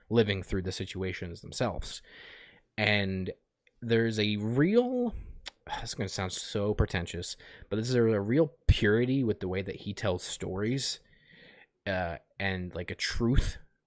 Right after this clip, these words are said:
to them that I think we rarely see. So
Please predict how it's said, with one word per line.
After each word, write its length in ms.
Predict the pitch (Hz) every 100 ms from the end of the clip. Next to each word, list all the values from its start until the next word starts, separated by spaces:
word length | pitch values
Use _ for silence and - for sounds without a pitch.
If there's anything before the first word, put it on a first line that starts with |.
| _ -
to 160 | 175
them 360 | 175 175 170 147
that 280 | 113 98 82
I 60 | 101
think 220 | - 107
we 140 | 104
rarely 540 | 98 95 95 95 92 95
see. 480 | - - 92 131 - _ _ - - -
So 560 | - 110 95 92 87